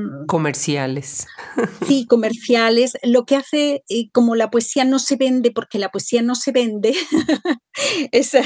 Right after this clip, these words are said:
Speaker 2: esa,
Speaker 1: Exacto.
Speaker 2: ese aforismo que repetimos, pues lo que ocurre es que de un modo muy generoso me ha ido regalando momentos de plenitud, y uno de esos fue con treinta años la publicación del primer libro en México,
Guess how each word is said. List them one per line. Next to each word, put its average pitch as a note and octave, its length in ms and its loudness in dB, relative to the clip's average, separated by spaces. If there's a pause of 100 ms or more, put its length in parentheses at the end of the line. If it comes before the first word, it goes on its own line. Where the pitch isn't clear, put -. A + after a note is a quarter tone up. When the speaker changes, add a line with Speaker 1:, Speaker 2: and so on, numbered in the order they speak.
(840)
Speaker 2:
esa, A3 460 2
Speaker 1:
Exacto. F#3+ 140 -6
Speaker 2:
ese A3+ 180 0
aforismo A#3 540 -2
que - 100 -12
repetimos, G#3+ 580 -4 (280)
pues B3 160 2
lo B3 120 0
que B3+ 80 2
ocurre B3 240 0
es C4 120 -6
que - 120 -2
de B3 80 0
un B3 100 2
modo B3+ 160 0
muy B3+ 140 -2
generoso A3+ 500 -4
me G#3+ 120 -2
ha - 20 -2
ido G3 160 -2
regalando F#3+ 760 -2
momentos F#3+ 520 -4
de G3 100 -2
plenitud, F#3 580 -4
y B3+ 60 2
uno B3 160 2
de B3+ 80 -6
esos - 260 -4
fue A3 420 0
con G#3 160 -4
treinta F#3+ 380 -2
años G3 280 -4
la F#3+ 80 -4
publicación F#3 560 -6
del F#3 100 -2
primer F#3 240 -4
libro F#3+ 280 -4
en F#3+ 100 -6
México, A#3 500 -2